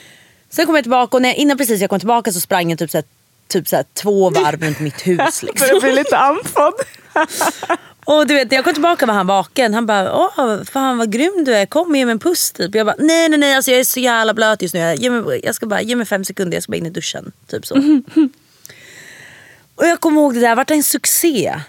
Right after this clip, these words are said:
Speaker 1: Han tyckte att jag var så nice efter det.
Speaker 2: Är det
Speaker 1: Fanny.
Speaker 2: sant?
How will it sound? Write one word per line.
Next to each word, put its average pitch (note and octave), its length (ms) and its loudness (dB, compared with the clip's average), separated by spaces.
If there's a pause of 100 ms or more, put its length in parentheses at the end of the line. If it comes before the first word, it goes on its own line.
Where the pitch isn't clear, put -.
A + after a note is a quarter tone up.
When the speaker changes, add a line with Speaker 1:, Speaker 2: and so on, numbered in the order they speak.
Speaker 1:
Han A3 240 -2
tyckte D4 240 0
att B3 100 -2
jag G#3 160 4
var F3+ 100 0
så E3+ 720 0
nice C4+ 580 0
efter F#3+ 220 -6
det. - 260 -8 (260)
Speaker 2:
Är G#3+ 120 2
det A3 80 2
Speaker 1:
Fanny. - 0 -
Speaker 2:
sant? E3+ 1040 0